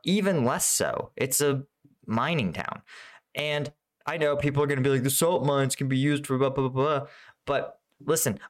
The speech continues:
almost every village and town is gonna have something that can be repurposed for strategic value. I wouldn't sit there and say that the salt mines are a, a, some sort of game changer, essential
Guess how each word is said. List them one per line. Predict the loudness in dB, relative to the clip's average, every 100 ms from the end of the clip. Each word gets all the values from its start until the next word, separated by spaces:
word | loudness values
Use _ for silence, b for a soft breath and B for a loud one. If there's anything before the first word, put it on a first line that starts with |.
| -2
almost | 0 2 0 -4
every | -4 0 2 2
village | 0 -2 2 2 2 -2 -4
and | -4
town | -4 -4 -2 -2
is | -2
gonna | -2
have | -2 -4 -2
something | 0 0 -2 -2 -2 0
that | 0
can | 0
be | 0
repurposed | 0 -2 -2 -4 -2 -4
for | -4
strategic | -4 -4 -6 -4 -2 -4 -4
value. | -4 -4 -4 -6 -12 B B
I | -4
wouldn't | 0 2 2 0
sit | 0 0
there | 0 0
and | 0
say | 0 0 0
that | -2
the | 0
salt | 0 0 0 0
mines | 0 0 0 0
are | -2 -4 B B B
a, | -4 -4 -6
a, | -6
some | -2 -2 -2
sort | 0 0
of | 0 -4 -10 -6
game | -4 -2 0
changer, | 0 0 0 0 0 0
essential | -2 -2 -2 0 0 2 -2